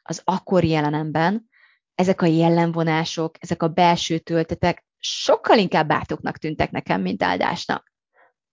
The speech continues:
Nagyon szenvedtem ezektől, és, és talán pont ez a szenvedés, vagy ettől a szenvedéstől való szabadulni vágyás volt az az erő, ami hajtott, ami vezetett, ami elhozott idáig. És szeretek itt lenni.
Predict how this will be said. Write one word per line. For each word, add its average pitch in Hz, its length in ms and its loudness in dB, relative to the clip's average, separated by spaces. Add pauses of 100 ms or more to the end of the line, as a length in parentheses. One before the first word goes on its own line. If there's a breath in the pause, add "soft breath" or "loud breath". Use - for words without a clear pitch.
(140)
Nagyon 269 440 2
szenvedtem 170 600 -2
ezektől, 185 600 0
és, - 340 -2 (120)
és 220 160 -2
talán 240 260 4
pont 302 260 4
ez 196 100 -2
a 196 40 0
szenvedés, 180 760 -4 (280 loud breath)
vagy 202 140 2
ettől 214 260 4
a 202 60 6
szenvedéstől 190 800 2
való 165 220 0
szabadulni 165 640 -2
vágyás - 440 -4
volt 170 200 -2
az 165 100 0
az 156 140 -4
erő, 165 360 0 (300 loud breath)
ami 165 180 -2
hajtott, 175 680 -2
ami 170 280 -6
vezetett, 165 680 -2 (120)
ami 175 200 0
elhozott 165 540 -2
idáig. - 540 -6 (1500)
És 202 480 2 (580)
szeretek - 520 0
itt - 140 -8
lenni. - 360 -8